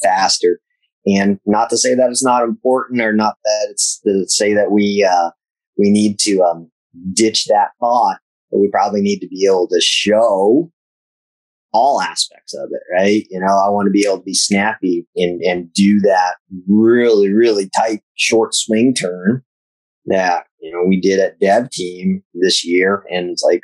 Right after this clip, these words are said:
okay, that's important. That's really important to be able to show a mix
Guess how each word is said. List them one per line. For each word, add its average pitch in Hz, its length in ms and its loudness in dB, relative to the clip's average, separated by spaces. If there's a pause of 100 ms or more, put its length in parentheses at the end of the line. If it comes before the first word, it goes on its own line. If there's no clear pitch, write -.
(140)
okay, 107 460 -4 (120)
that's 95 340 0
important. 110 480 0 (280)
That's - 200 -2
really 117 300 2
important 117 420 -4
to - 60 -14
be 92 140 -4
able 87 120 -2
to 85 60 -4
show 92 260 0
a 95 80 4
mix 110 560 2